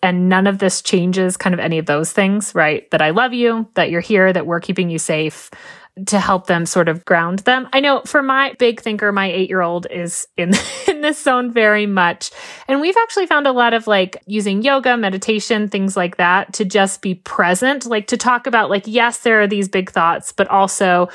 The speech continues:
we need to be present here. And here are some practices that can help us be present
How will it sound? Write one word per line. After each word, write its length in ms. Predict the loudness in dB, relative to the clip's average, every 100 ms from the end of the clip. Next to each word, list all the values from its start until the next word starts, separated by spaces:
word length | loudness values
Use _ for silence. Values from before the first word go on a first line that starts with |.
| -12 -20 -2
we 120 | 2
need 200 | 2 2
to 80 | 0
be 140 | -2
present 440 | -2 0 0 -2 -4
here. 320 | -2 0 0
And 160 | -2 -2
here 200 | 0 0
are 20 |
some 180 | 0 -2
practices 540 | -2 -2 -4 -4 -4
that 140 | -6
can 160 | -2 -2
help 300 | 0 -2 2
us 340 | 0 0 -6 -12 -20 -20 _
be 120 | -2
present 640 | 0 0 0 0 -4 -6